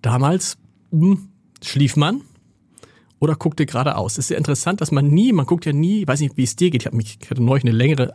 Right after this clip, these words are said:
äh, Fahrt Richtung, ähm, Richtung Ostsee, Richtung Flensburg und dann saß ich die ganze Zeit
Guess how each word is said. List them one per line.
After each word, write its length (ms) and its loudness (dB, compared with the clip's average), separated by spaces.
äh, 180 -2
Fahrt 380 -2
Richtung, 460 0
ähm, 380 0
Richtung 240 -2
Ostsee, 320 0
Richtung 220 -2
Flensburg 500 0
und 80 0
dann 100 4
saß 300 -4
ich 100 -14
die 120 -2
ganze 200 0
Zeit 320 -4